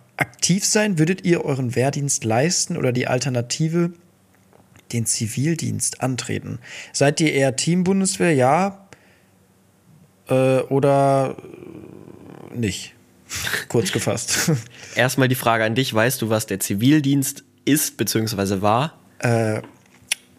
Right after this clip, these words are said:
Speaker 1: Zivil-, war das dieses, dieses eine Jahr, was jeder machen musste damals?
Speaker 2: Genau, entweder Bundeswehr oder halt Zivildienst.
Speaker 1: Aber wa-, nee, was ist der Unterschied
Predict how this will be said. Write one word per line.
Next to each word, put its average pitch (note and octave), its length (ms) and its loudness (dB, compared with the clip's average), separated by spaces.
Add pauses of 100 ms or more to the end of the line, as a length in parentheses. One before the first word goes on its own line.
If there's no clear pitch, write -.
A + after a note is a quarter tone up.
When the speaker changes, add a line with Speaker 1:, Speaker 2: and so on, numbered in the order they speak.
Speaker 1:
Zivil-, B2+ 680 -2 (160)
war D3+ 160 4
das E3+ 100 2
dieses, D#3+ 400 0
dieses D3+ 240 2
eine D#3 280 4
Jahr, F3+ 180 4
was A#2+ 160 0
jeder C#3 180 4
machen E3 240 0
musste G#2+ 240 -4
damals? G2+ 420 -4 (140)
Speaker 2:
Genau, B2 300 4
entweder A#2 340 2
Bundeswehr C3 600 2
oder A2+ 260 2
halt A2 160 0
Zivildienst. G2 560 -4
Speaker 1:
Aber C#3+ 140 4
wa-, D#3+ 40 4
nee, D#3 140 4
was D3+ 160 2
ist - 100 -2
der D#3+ 120 2
Unterschied E3+ 340 0